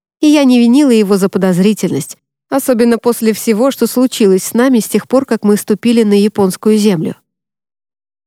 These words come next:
Если вопрос и обидел Хиро, он этого не показал. «У меня здесь есть друзья», — ответил дух, пожав плечами. «К тому же трудно не навещать Йоми, если ты отсюда родом».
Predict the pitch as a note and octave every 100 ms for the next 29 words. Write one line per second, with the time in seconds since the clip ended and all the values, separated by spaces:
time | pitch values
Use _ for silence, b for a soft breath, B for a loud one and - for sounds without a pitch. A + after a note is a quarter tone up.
0 | _ F3 F3+ - E3+ F3 F3 E3+ F3 E3
1 | B3+ C4 A3+ - G3 E3 - _ - B3+
2 | A#3+ A#3+ A#3+ B3 B3 B3+ C#4 A#3+ F3 -
3 | _ _ _ _ _ _ _ _ - D#4+
4 | C#4+ D4 A#3 B3+ B3+ C4 A3 B3 A3+ A#3
5 | C#4+ F#3+ - _ G3 F#3 F3 F#3 E3+ A#3+
6 | - F#3+ F3+ E3+ - G3+ - F3 E3+ -
7 | _ _ _ _ _ - E4+ E4 C4+ C4+
8 | E4 F4 A3 G#3+ G#3 G#3+ A3 C4 G3+ -
9 | F#3+ C#4 A3+ G3 G3 F#3+ G3 G#3+ F#3+ -
10 | G3 G#3+ A3 F3+ -